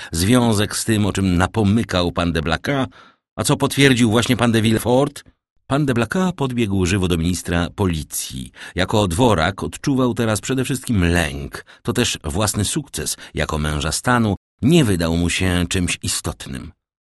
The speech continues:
Rzeczywiście w tych okolicznościach wolałby doznać upokorzenia ze strony prefekta policji, aniżeli upokorzyć go dla podobnego powodu.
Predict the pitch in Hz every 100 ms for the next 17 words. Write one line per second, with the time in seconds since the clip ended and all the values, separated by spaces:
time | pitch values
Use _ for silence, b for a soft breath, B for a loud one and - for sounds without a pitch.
0 | _ 123 127 92 123 - 120 - 120 135
1 | 131 120 120 - 127 - 127 107 B B
2 | 98 156 160 139 127 104 117 110 82 104
3 | 87 92 82 - 107 95 82 82 76 80
4 | - 90 87 80 82 80 85 78 73 65
5 | - 82 87 B B 85 104 120 127 131
6 | 117 - 135 120 - 147 123 107 104 95
7 | 87 87 123 127 92 76 62 69 78 62
8 | 60 - 65